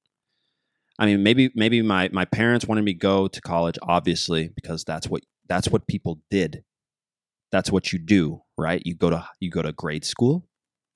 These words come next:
you go to high school, and you go to college. I had no intention. The only reason I was studying biology is 'cause I, I, I have an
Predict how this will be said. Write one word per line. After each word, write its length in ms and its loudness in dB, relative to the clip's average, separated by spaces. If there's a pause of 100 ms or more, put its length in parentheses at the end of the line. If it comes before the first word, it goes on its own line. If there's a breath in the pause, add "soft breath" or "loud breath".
(320)
you 120 -14
go 80 -6
to 40 -8
high 200 -12
school, 520 0
and 140 -6
you 60 -2
go 120 -2
to 80 -2
college. 560 -10 (1000)
I 60 -4
had 180 0
no 480 2
intention. 420 -4
The 80 4
only 140 6
reason 200 2
I 80 4
was 120 0
studying 260 2
biology 280 4
is 60 -8
'cause 120 -4
I, 180 -2 (140)
I, 200 -8 (160)
I 120 -6
have 180 -4
an 80 -10